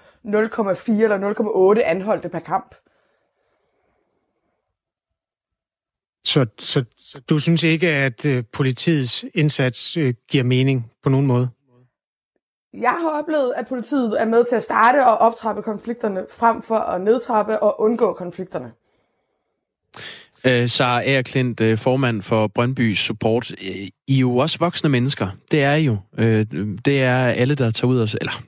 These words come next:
Speaker 3: det er mange af dem, der s-, der er dele af, af fanklubberne rundt omkring i Danmark, som tager ud og ser fodbold. Hvorfor skal der være en politistrategi? Hvorfor kan, hvorfor skal der overhovedet være en, en sådan indsats?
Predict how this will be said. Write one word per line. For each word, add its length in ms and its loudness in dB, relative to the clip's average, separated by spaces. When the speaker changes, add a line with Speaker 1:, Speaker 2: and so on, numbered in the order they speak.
Speaker 3:
det 60 -2
er 40 0
mange 320 2
af 60 0
dem, 140 2
der 100 2
s-, 120 -4
der 120 0
er 300 0
dele 340 0
af, 300 -2
af 80 0
fanklubberne 640 0
rundt 240 0
omkring 260 0
i 40 2
Danmark, 340 0
som 160 2
tager 120 0
ud 60 2
og 60 2
ser 120 0
fodbold. 500 0
Hvorfor 180 -2
skal 180 -2
der 80 0
være 200 2
en 100 0
politistrategi? 1120 0
Hvorfor 220 0
kan, 220 -2
hvorfor 240 -2
skal 160 0
der 40 4
overhovedet 240 2
være 160 2
en, 140 -2
en 320 0
sådan 320 -2
indsats? 640 -2